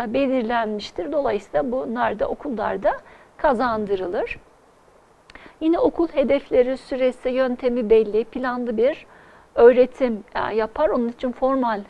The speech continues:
e, eğitim sistemidir diyoruz. E, öğrencilere kazandırılacak davranışlar belirlenmiştir.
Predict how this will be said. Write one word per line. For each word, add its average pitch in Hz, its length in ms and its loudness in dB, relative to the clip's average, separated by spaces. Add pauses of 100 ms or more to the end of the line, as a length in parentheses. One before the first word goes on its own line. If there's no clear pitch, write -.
(140)
e, 202 240 -6
eğitim 220 320 -4
sistemidir 202 840 -6 (440)
diyoruz. 233 420 2 (200)
E, - 60 -4 (380)
öğrencilere 247 440 2
kazandırılacak 240 880 -4
davranışlar 240 800 -2
belirlenmiştir. 226 1000 -4